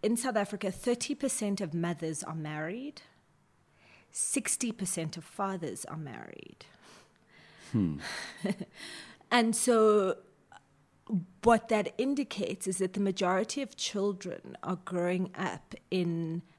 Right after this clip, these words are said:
Speaker 1: mother-headed households, um, in, in, in, in single-parent households run by their moms. And so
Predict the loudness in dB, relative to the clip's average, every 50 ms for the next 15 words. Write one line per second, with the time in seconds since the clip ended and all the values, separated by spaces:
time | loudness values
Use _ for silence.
0 | _ _ _ _ _ _ _ _ -2 0 2 2 2 2 2 2 0 0 0 0
1 | -2 -2 -2 -4 -6 -6 -6 -4 -4 -4 -4 -6 -10 -10 -10 -10 -10 -10 -10 -10
2 | -12 -12 -14 -16 -16 -16 -18 -20 -20 -20 -20 -20 -20 _ _ -2 0 0 0 0
3 | -2 -4 -4 -4 -6 -8 -10 -12 _ -4 -4 -4 -4 -4 -4 -4 -2 0 -2 0
4 | 0 0 -4 -4 -4 -2 -2 -2 -2 -4 -6 -10 _ _ _ -4 2 4 4 6
5 | 6 6 6 6 6 4 4 0 -2 -4 -6 -2 -2 -2 0 -2 -4 -8 -8 -8
6 | -6 -6 -8 -8 -10 -12 -12 -6 -2 0 2 4 4 4 4 2 0 0 0 0
7 | 0 0 0 -2 -4 -6 -8 -6 -4 -4 -2 -2 -4 -4 -8 -10 -14 -16 -14 -12
8 | -12 -10 -12 -12 -14 -8 _ 4 6 6 6 6 4 4 4 4 4 4 2 0
9 | -2 -4 -12 -18 -20 -6 -2 2 4 6 8 8 8 8 8 6 6 6 6 4
10 | 4 2